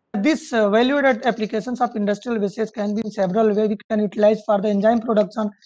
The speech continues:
for biofuel production, from pigment production, variable polymers production,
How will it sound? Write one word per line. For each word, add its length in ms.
for 160
biofuel 560
production, 460
from 220
pigment 380
production, 460
variable 240
polymers 480
production, 400